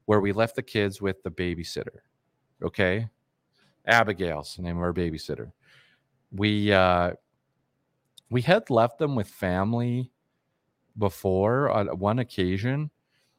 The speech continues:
um, and we went out to dinner, but we were FaceTiming our daughter pretty much half the time. It, it didn't go that well. Anyway, um, this time we went to a movie.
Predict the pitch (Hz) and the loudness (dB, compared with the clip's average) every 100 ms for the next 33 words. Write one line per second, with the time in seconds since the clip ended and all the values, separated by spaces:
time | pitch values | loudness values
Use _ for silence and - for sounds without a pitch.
0 | _ - 101 98 92 92 92 - 101 98 | _ -4 0 2 0 -2 -6 -6 -4 -2
1 | 95 104 107 98 92 92 117 101 98 92 | 0 0 -2 -6 -4 -2 -2 -2 -2 0
2 | 104 98 98 98 98 98 - _ - 113 | -2 0 0 0 0 -4 -8 _ -4 -2
3 | 101 98 92 87 85 85 - _ - 95 | 0 0 2 0 -4 -6 -8 _ -2 2
4 | 87 87 87 - - 139 95 87 90 80 | 2 2 0 -4 -2 0 0 -2 -4 -6
5 | - - 85 82 85 - _ 98 92 113 | -8 -4 -2 -2 -6 -12 _ -4 -4 -4
6 | 110 98 85 80 - 87 85 _ - - | -4 -4 -2 -2 0 0 -2 _ -20 -20
7 | - - _ _ _ _ _ _ _ _ | -20 -20 _ _ _ _ _ _ _ _
8 | - 147 117 92 92 - - - 110 101 | 2 4 4 0 -4 -8 -4 2 4 4
9 | 95 87 _ _ _ _ _ _ - 156 | 0 -8 _ _ _ _ _ _ -4 -2
10 | 180 - 98 92 120 _ _ _ _ _ | 0 2 2 2 -4 _ _ _ _ _
11 | _ _ - - - 113 135 139 139 - | _ _ -16 -16 -4 2 4 2 2 0
12 | 113 98 92 107 113 131 | 2 2 0 -2 -6 -8